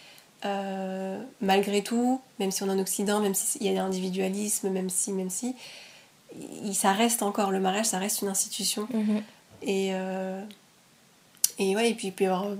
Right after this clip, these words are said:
Speaker 1: plein d'autres choses en fonction des personnes, il peut y avoir encore plein d'autres intentions, sans forcément qu'elles soient, euh, actives, tu vois, c'est pas, c'est passif en fait, c'est en
Speaker 2: Oui,
Speaker 1: nous.
Speaker 2: c'est ça.
Speaker 1: Et du coup, comme tu dis, il faut le conscientiser
Speaker 2: Oui.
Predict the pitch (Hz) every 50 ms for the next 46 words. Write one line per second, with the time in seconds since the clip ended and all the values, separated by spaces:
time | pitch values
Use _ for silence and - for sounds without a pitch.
0 | 226 - - - _ _ - 226 202 196 202 190 - 262 247 233 233 233 226 -
1 | 220 214 202 190 202 196 196 - 233 226 208 - 208 196 190 196 190 190 190 190
2 | 190 - - - 202 202 202 196 196 - - 202 190 185 185 - 190 202 - -
3 | 254 - - - - - - - - - - - - - - - - 277 262 269
4 | 262 - 262 262 311 320 - 233 226 - - 240 226 220 220 220 - - - -
5 | - - - - - - - _ - - 220 214 208 202 202 202 202 202 202 196
6 | 196 196 196 196 202 220 220 - - _ _ _ _ _ - - - _ _ _
7 | _ _ _ _ _ _ - - - - - - _ _ - - 214 220 - -
8 | - - - 247 240 220 202 202 - - 233 226 - 208 214 214 220 - 240 233
9 | 226 233 226 - - 285 - - 226 226 - 208 202 - - 214 202 240 254 277
10 | 277 240 247 233 220 - 214 208 220 220 - 214 202 - - 285 285 - 233 214
11 | 214 - 226 208 254 277 - 220 208 - 247 247 - - 254 254 254 - 226 214
12 | 220 240 240 233 226 208